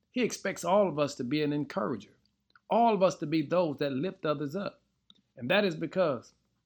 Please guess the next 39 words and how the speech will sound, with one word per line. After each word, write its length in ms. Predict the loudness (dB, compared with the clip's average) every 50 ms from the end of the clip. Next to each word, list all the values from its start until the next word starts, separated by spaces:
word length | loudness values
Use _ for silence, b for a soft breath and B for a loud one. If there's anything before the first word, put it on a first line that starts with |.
| -8
that's 240 | -4 -4 -4 -4 -4
what 120 | -6 -4 -2
He's 200 | -2 -4 -4 -4
been 240 | -6 -6 -6 -6 -6
to 220 | -6 -6 -6 -6
us. 260 | -6 -8 -12 -20 -20 _ _ _ _ _ _ _ _ -4
To 120 | 0 2 2
encourage 460 | 2 0 -2 -2 0 0 0 0 -2
someone 340 | -2 -2 0 0 0 -2 -2
simply 300 | -4 -8 -8 -6 -6 -4
means 240 | -4 -4 -4 -6
to 120 | -8 -12 -16
give 320 | -12 -6 -4 -4 -4 -4
support, 560 | -6 -10 -12 -12 _ -6 -4 -4 -4 -4 -6 _ _ _ _ _ _ -20
to 100 | -18 -18
give 340 | -8 -2 0 0 0 0 -4
confidence 640 | -8 -6 -4 -4 -4 -6 -6 -4 -4 -4 -4 -4 -8
or 100 | -10 -10
hope 360 | -6 -4 -4 -4 -4 -6 _ _ _ _ b b b b _
to 100 | -8 -6
someone 520 | -4 -4 -4 -2 -2 0 0 2 2 0 0
who's 240 | 0 -2 -4 -4 -4
lacking 460 | -4 -4 -4 -6 -6 -8 -6 -4 -4
in 100 | -4 -4
some 240 | -4 -6 -6 -4 -4
area. 300 | -2 -2 -4 -4 -6 -12 _ _ _ _ _ _ _ _ _ -12
And 160 | -10 -8 -2
family, 400 | 0 2 2 2 0 -4 -8 -10 -14 _ _ _ _ _ _ _ _ -14
you 380 | -6 0 2 4 6 6 6
don't 420 | 6 4 4 2 2 2 0 0 2
know 160 | 2 2 0
what 260 | 0 0 0 -2 -2
the 80 | -4 -10
person 540 | -8 _ 0 2 2 2 0 -2 -2 0 0
you're 160 | -2 -2 -2
gonna 260 | -2 -2 -2 -2 -2
walk 320 | 0 0 0 0 0 -2
past 300 | -4 -4 -2 -2 -4 -6
today 380 | -8 -6 -4 -4 -4 -4 -6 -10